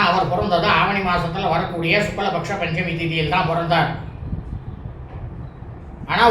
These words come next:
ஒவ்வொரு மாசமும் இந்த அமாவாசை அன்னைக்கு மறுநாள் வந்து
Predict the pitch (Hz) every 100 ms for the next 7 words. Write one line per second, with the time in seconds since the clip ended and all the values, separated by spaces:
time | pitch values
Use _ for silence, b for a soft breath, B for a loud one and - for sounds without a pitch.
0 | 202 226 240 208 214 226 240 233 277 -
1 | - - - - - - - - - -
2 | - - - - - - - - - -
3 | - - - - - - - - - 196
4 | 196 175 139 127 - - - - - -
5 | - - - - - - - - - -
6 | - - - - - 147 214 240 226 220
7 | 202 190 202 214 180 214 214 190 170